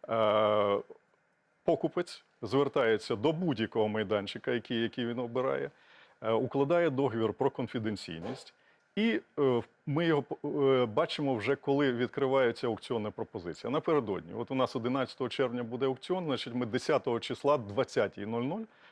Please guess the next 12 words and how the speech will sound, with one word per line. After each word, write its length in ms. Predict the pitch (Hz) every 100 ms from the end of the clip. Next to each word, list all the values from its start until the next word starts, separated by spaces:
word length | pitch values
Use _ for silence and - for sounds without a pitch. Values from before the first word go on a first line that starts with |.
| _
будемо 280 | 131 143 139
вже 160 | 123 131
бачити, 520 | 127 101 139 - - _ _ _ _
є 240 | 117 113 113
аукціон, 560 | 120 - - 165 185 - -
є 320 | 139 104 107
як 200 | 113 -
мінімум 340 | 147 156 160
два 200 | 147 160
учасника, 680 | 160 160 165 156 143 - 143
або 360 | 135 120 131 -
один, 500 | 147 135 107 131 131